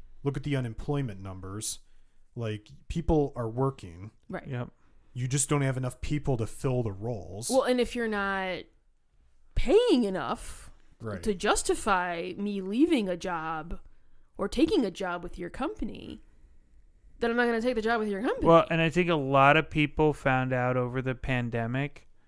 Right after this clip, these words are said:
Speaker 3: that they were busting their asses and they didn't have to be. You know, that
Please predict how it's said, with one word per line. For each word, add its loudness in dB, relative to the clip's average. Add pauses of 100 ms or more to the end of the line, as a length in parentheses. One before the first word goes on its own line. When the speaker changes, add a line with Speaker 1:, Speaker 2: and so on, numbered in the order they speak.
(720)
Speaker 3:
that 0
they 2
were 0
busting -2
their -2
asses -2
and -4
they -2
didn't -8
have -6
to -14
be. -14 (1200)
You -6
know, -4 (100)
that -2